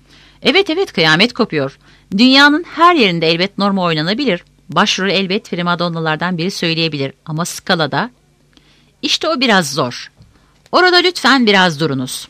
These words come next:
Scala Operası'nda Norma en son on yıl önce oynanmış, bin dokuz yüz elli beşte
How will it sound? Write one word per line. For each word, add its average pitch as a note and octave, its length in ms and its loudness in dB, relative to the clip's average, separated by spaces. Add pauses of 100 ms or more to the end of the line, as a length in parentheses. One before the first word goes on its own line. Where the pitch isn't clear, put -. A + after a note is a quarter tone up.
(800)
Scala A4 420 2
Operası'nda F#3 500 0
Norma G3 520 2 (280)
en F4 200 0
son F#3+ 400 -4 (120)
on D#4+ 180 0
yıl A3 180 2
önce E3 260 -2
oynanmış, C#3+ 600 -2
bin F3 120 -4
dokuz D3+ 260 -6
yüz C#3 80 -8
elli - 80 -10
beşte C#3 320 -8